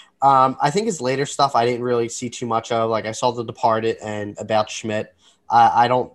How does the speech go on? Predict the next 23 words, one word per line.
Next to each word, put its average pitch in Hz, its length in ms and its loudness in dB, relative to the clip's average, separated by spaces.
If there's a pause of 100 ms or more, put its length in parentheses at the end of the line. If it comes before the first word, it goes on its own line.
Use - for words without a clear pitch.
think 123 220 -6
I 113 140 0
ever 110 160 -2
saw 107 480 -2 (160)
that, 107 460 0 (100)
but 104 320 -2
I 110 80 0
don't 107 220 -6
know. 107 480 -6 (120)
I, 117 280 2
I 117 40 0
don't, 113 140 -4
I 120 80 -2
couldn't 117 160 -8
tell 113 180 -4
you. 107 120 -6 (480)
It's 131 160 -6
probably 120 380 4
about 110 240 2
a 107 40 -4
guy 107 200 2
named 104 200 -8
Schmidt, 107 320 -6